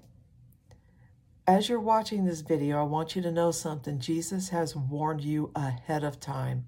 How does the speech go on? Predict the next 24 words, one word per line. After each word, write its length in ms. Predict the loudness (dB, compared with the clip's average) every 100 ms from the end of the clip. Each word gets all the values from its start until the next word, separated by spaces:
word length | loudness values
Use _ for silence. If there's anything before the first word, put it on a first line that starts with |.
| -12 -20 -20 -20 -16 -4
Many 400 | 4 6 6 2
things 360 | 2 2 2
the 120 | 2
Lord 300 | 2 2 0
has 140 | -2 -4
shown 360 | -2 -2 -2
me, 180 | -2 -4
and 200 | -4 -4
these 240 | -2 -4 -2
things 260 | -2 -2
are 100 | -2
now 220 | -2 -2 -4
coming 420 | -4 -4 -4 -6
to 120 | -10
pass. 680 | -8 -4 -4 -6 -10 -14 -16 -20 -20 -20 -20 -20 -20 -20 -20 _ _ -20 _ _ -20 -20 _ -6
You 100 | -2
need 200 | 0 0
to 80 | -4
spiritually 640 | -6 2 2 2 0 -4
prepare 420 | -4 -6 2 4
yourself 520 | 4 0 -2 -2 -2 -4
for 140 | -6
what's 300 | -4 -4 -6
coming, 500 | -8 -4 -4 -4 -6